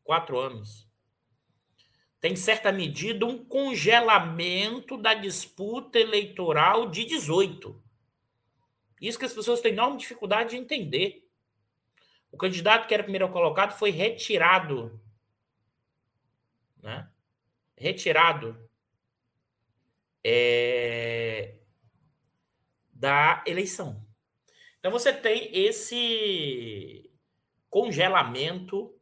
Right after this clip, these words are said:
do tempo do que era a eleição de dezoito. Sendo que, naquele momento, o candidato tava preso,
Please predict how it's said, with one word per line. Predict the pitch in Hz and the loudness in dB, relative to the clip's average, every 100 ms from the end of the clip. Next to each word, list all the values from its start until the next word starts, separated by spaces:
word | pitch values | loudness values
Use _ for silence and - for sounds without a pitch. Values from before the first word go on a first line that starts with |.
| _ _ _ _ | _ _ _ _
do | 117 185 | -14 -10
tempo | 185 165 175 185 214 | -6 -6 -6 -12 -12
do | 208 | -12
que | - 180 | -4 -2
era | 175 | -2
a | |
eleição | 185 185 170 165 | -2 -4 -4 -8
de | 160 | -14
dezoito. | 185 180 135 101 107 _ _ _ _ _ - | -14 -10 -10 -10 -16 _ _ _ _ _ -6
Sendo | - 151 | -6 -4
que, | 151 | -2
naquele | 151 156 214 | 0 4 2
momento, | 262 175 170 180 | 0 -6 -6 -8
o | - | -8
candidato | 185 180 147 143 147 - | -8 -2 2 2 0 -4
tava | 147 135 131 165 - _ _ - | 0 2 0 -6 -12 _ _ -8
preso, | 151 135 101 - | -2 -2 -2 -14